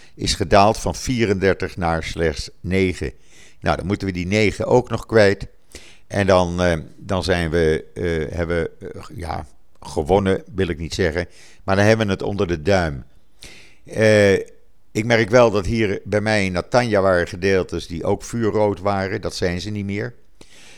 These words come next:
Eh, waar ik woon in Ierjemien is inmiddels groen. Dus dat is ook, eh, ook een goed teken. En, eh, ja, zo, eh, langzamerhand, mede door dat vaccineren,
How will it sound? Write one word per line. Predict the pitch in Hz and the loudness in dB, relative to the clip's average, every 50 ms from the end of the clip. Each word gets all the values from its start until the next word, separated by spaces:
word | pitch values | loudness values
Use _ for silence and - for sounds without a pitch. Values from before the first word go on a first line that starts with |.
| - - - - - | -20 -20 -20 -20 -10
Eh, | - - 101 101 95 95 95 92 90 92 92 87 87 87 87 87 78 | -2 0 2 4 6 6 6 4 4 4 4 4 2 2 2 2 2
waar | 87 95 - | 0 0 0
ik | - 120 104 | 0 -2 0
woon | 101 107 104 101 95 | 2 2 2 2 0
in | 95 95 | -2 -4
Ierjemien | - - 101 101 95 92 87 87 92 101 104 101 92 82 80 | -6 -4 -2 -2 0 0 0 -2 -2 -2 -4 -4 -4 -6 -8
is | - - 95 85 | -8 -8 -6 -6
inmiddels | 95 90 87 85 71 73 - - | -6 -6 -6 -6 -6 -8 -8 -8
groen. | - - 92 95 101 110 131 139 135 - - - - - - - - - - - - - - - | -6 -4 -2 0 0 0 -2 -6 -10 -14 -20 -20 -20 -20 -20 -20 -20 -20 -20 -20 -20 -20 -8 -4
Dus | 98 101 87 | -4 -2 -2
dat | 95 85 - | -4 -4 -4
is | 85 78 - | -4 -4 -4
ook, | 90 85 - - - - | -4 -4 -6 -8 -8 -4
eh, | 98 101 95 92 98 - - | -2 0 0 0 -2 -4 -4
ook | - 101 98 - | -4 -4 -2 -4
een | 107 98 | -6 -6
goed | 98 107 101 - | -6 -8 -4 -2
teken. | 110 104 98 95 - 107 104 98 - - - - - - - - - - - - - - - - | 0 0 0 -2 -2 -6 -10 -10 -14 -20 -20 -20 -20 -20 -20 -20 -20 -20 -20 -20 -20 -20 -20 -12
En, | - - 127 127 123 120 117 120 - - | 0 4 6 6 6 4 2 -4 -8 -4
eh, | - 127 120 117 110 110 107 104 101 104 95 - | 0 4 6 6 8 8 8 6 6 4 2 -2
ja, | - 120 139 139 131 113 | 0 2 4 4 4 4
zo, | 92 113 127 117 113 110 107 107 110 110 | 4 6 6 8 8 6 6 6 6 6
eh, | 107 107 - - | 6 6 4 2
langzamerhand, | 117 120 131 135 117 104 120 110 110 107 113 123 123 113 92 - - 220 | 2 2 2 2 0 -2 -2 0 0 2 4 2 2 2 -2 -6 -10 -8
mede | 120 110 117 120 127 131 113 104 104 | -6 -2 0 0 2 2 2 0 0
door | 92 110 107 104 101 87 | 0 0 2 2 2 2
dat | 104 95 87 - - | 0 0 -2 -2 -2
vaccineren, | - 107 - - - 98 87 90 110 123 120 110 101 90 90 78 | -2 -2 -2 -2 -6 -8 -6 -6 -4 -4 -4 -4 -2 -2 -4 -6